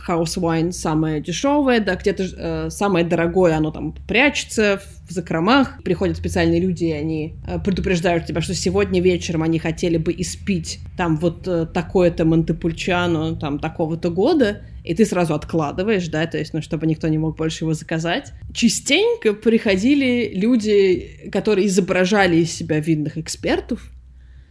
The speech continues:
и которые там его трясли, выплёвывали, катали из одного бокала в другой, такие говорили: «Вот, а вот тут вот остаётся такой-то след,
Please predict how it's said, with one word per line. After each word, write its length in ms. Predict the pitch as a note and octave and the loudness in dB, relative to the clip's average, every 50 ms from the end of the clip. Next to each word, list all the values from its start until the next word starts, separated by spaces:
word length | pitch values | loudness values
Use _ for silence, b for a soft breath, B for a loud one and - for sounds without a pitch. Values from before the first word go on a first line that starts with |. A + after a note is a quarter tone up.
| b b b b b | b b b b b
и 220 | - G3 G#3 G3+ | -4 0 0 0
которые 420 | G3+ - G3+ - A3+ A3 G#3+ G#3+ G#3+ | 0 0 0 2 2 4 4 4 4
там 160 | G#3+ G#3+ G#3+ | 4 2 0
его 340 | G#3 G#3 A3+ G#3 A3 A3+ A3 | 2 2 2 2 2 0 0
трясли, 1000 | A3 - - - A#3 A#3+ C4 A#3+ - - B3+ C4+ C4+ C#4+ C#4 B3+ A#3 A3 G#3 G3+ | -2 -4 -6 -2 0 0 0 0 0 0 2 2 4 4 4 4 4 2 2 0
выплёвывали, 1300 | F3+ F#3+ C4+ A#3+ - - - A3+ A#3+ D#4+ D4+ C#4+ B3 A3+ G#3 G3+ G3 F#3+ G3 G3+ F#3 F#3 F3+ F3 F3+ B B B B B B | 0 0 0 0 0 -2 -2 2 4 4 6 6 6 8 8 6 4 4 4 2 2 2 0 -2 -4 B B B B B B
катали 500 | - - A#3 A#3 - D4+ D4 C#4+ C4+ C#4 | -2 0 0 2 2 2 2 2 2 2
из 140 | C#4 B3+ A#3 | 2 2 2
одного 400 | C4+ A#3+ B3+ C4+ B3+ C4 C#4 C#4 | 2 0 2 0 0 0 -2 -2
бокала 520 | A#3 C4+ B3+ B3+ - - C#4+ C#4 C4+ C4+ C4 | -2 -2 -4 -4 -4 -6 -4 -4 -2 -2 -2
в 140 | A#3 A#3 | -4 -2
другой, 800 | G#3 C#4 D#4 C#4 A#3 - C#4 D4 C#4+ C4+ B3+ A#3 G#3+ G3+ F#3+ E3+ E3+ | -2 0 0 0 0 2 4 4 6 6 6 4 4 4 2 0 0
такие 280 | - B3 - A#3+ C4 | -2 -2 -2 0 0
говорили: 240 | A3 A#3 A#3 C4 A#3+ - | 0 0 0 0 0 0
«Вот, 540 | D4 D#4 D4 C#4+ B3+ A3 G3 G3 G3+ - A3+ | 0 2 2 2 2 0 -2 -4 -6 -6 -6
а 60 | A3+ | -4
вот 200 | G#3+ C4 C4 C4 | -4 -4 -6 -4
тут 200 | - C#4 D4 - | -2 -2 -2 -2
вот 160 | B3 C4 C4 C4+ | -2 -4 -4 -4
остаётся 600 | B3+ - - C#4 C#4 B3+ C#4 C#4 C#4 C#4 C4+ A#3+ | -6 -4 -2 0 0 0 0 0 -2 -4 -4 -6
такой-то 340 | C#4 C#4 - C#4 C4+ C#4+ | -4 -2 -2 -2 -2 -2
след, 680 | C#4+ - - - D4 D#4 D4+ C#4+ C4 A#3 A3+ G#3 G3 | -4 -6 -2 0 2 4 4 4 2 0 0 -2 -4